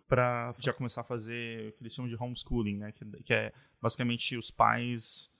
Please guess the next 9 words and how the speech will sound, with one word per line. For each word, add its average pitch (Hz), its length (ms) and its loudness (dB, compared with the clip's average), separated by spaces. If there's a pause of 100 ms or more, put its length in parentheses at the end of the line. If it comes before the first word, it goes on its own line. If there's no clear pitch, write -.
(200)
darem 113 380 8
a 110 80 0
aula 107 300 2
pros - 340 0
filhos, 107 440 0
né? 110 240 -4
Então, 110 460 -6
a 107 180 -4
escola 113 460 -2